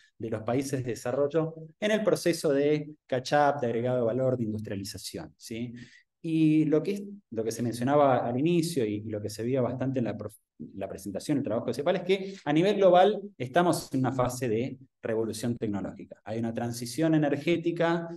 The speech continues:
que, de ser exitosa, va a implicar, digamos, el uso de, eh, distintas minerales, distintas tecnologías,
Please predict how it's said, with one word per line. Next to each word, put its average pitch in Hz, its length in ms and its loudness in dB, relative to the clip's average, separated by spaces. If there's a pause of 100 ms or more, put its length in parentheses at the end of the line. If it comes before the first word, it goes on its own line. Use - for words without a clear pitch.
(180)
que, 139 460 -4 (380)
de 107 200 -6
ser 147 180 0
exitosa, 165 960 2 (220)
va 123 220 2
a 127 200 -4 (500)
implicar, 131 720 -4 (120)
digamos, 104 420 -6
el 101 100 -8
uso 123 300 -4
de, 139 380 -2 (260)
eh, 95 320 -12
distintas 123 720 -6
minerales, 135 1000 0
distintas 113 640 -4
tecnologías, 131 800 -2